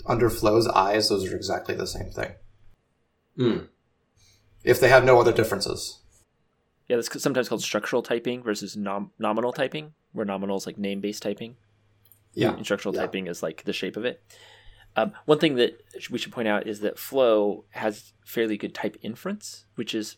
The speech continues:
Speaker 3: something that's lacking in, like, a Java and C Sharp family type system.
Speaker 1: Yes.
Speaker 3: In that,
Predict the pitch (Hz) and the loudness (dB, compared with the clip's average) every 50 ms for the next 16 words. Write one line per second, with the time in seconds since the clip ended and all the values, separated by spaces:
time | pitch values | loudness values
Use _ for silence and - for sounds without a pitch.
0 | _ _ - - - 113 117 110 104 95 - 104 98 101 - 135 120 120 120 117 | _ _ -10 -10 -8 -6 -6 -6 -6 -4 -4 -4 -4 -4 -6 -10 -10 -10 -10 -10
1 | 113 110 110 - 113 107 113 110 110 117 117 113 - - 117 - - 117 117 - | -8 -8 -6 -6 -6 -2 -2 -2 0 -2 -4 -6 -8 -12 -8 -6 -4 -4 -4 -6
2 | - 123 123 123 123 127 135 143 151 _ _ _ _ - - 156 123 - _ _ | -6 -6 -6 -4 -6 -6 -8 -10 -14 _ _ _ _ -10 -8 -8 -8 -8 _ _
3 | _ _ - - - 151 - - 175 185 190 - _ - - - - - - - | _ _ -10 -6 -6 -4 -2 -4 -4 -6 -6 -12 _ -20 -18 -12 -8 -8 -8 -6
4 | - - 131 123 120 117 113 110 107 - | -6 -4 -2 2 4 4 4 4 2 -2